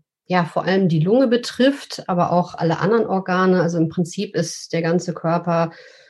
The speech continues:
ähm, ja, also die Lunge und die Organe sind sozusagen verklebt durch, äh, zu dickflüssiges Sekret. Also jeder hat Sekret in den Organen, in der Lunge, aber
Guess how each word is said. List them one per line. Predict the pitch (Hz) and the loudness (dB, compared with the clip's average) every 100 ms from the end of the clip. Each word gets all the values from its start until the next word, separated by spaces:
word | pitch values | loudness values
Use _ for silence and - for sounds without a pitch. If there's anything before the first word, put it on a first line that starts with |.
| _ _ - | _ _ -6
ähm, | 175 175 170 165 165 160 147 - _ _ _ | 0 2 4 6 6 6 2 -6 _ _ _
ja, | 151 165 160 170 | -4 -2 -2 -4
also | 170 165 | -4 -2
die | 156 165 | 0 0
Lunge | 165 214 196 | 2 4 4
und | 170 | 2
die | 165 | 0
Organe | 151 160 160 180 | -2 2 2 4
sind | 170 170 165 | 2 0 -2
sozusagen | 175 160 165 165 151 160 170 165 - - _ | -4 -8 -4 2 4 4 2 0 -8 -20 _
verklebt | - 185 180 - 196 202 202 - - | -4 -2 -2 -2 0 0 0 -8 -4
durch, | 175 175 170 160 - - - | 2 4 2 0 -10 -10 -2
äh, | 156 151 151 151 - | 2 4 4 2 -2
zu | - - 190 190 | -10 -4 0 0
dickflüssiges | - 175 - 170 170 156 151 | 0 -2 -2 -2 0 0 0
Sekret. | - 151 - 156 147 - | -2 -4 2 4 4 0
Also | 147 151 | -2 2
jeder | 160 170 | 2 2
hat | 165 | 2
Sekret | 160 156 175 180 | -2 -6 -2 -2
in | 165 | 0
den | 170 160 | 0 0
Organen, | 156 143 147 156 143 | 0 0 2 2 2
in | 160 | -2
der | 156 | 0
Lunge, | 160 151 | 2 2
aber | 139 143 147 | 2 2 0